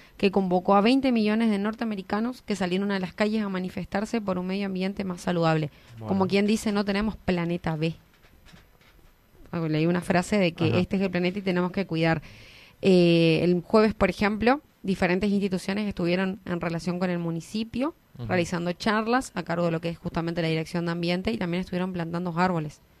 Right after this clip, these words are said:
Speaker 1: que es suma-, sumamente importante y que se ve en los últimos años la concientización. Nosotros, por ejemplo, no podemos hacer actos alusivos por todo el tema del distanciamiento,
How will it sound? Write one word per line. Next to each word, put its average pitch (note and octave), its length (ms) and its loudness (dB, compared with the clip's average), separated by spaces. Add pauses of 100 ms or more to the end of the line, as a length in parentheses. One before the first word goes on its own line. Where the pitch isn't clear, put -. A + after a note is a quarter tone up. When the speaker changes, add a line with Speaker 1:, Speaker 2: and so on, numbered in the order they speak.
(220)
Speaker 1:
que E3+ 100 -6
es D#3+ 60 -8
suma-, F3+ 240 -2 (460)
sumamente F#3+ 480 2
importante F#3 480 -2
y G3 40 -6
que F#3+ 100 -4
se E3 200 -6
ve F3+ 240 0 (420)
en F3+ 100 0
los E3+ 160 -2
últimos F3+ 360 -2
años F#3 260 0
la F3 100 -2
concientización. E3+ 960 -4 (420)
Nosotros, F3+ 360 0
por F#3 120 0
ejemplo, F#3+ 520 2
no F3 160 -2
podemos E3+ 400 -2
hacer E3+ 260 -2
actos E3+ 260 -2
alusivos F#3+ 680 -4
por - 160 -14
todo E3 120 -4
el D#3+ 80 -6
tema E3+ 200 -4
del E3+ 80 -4
distanciamiento, F3+ 800 0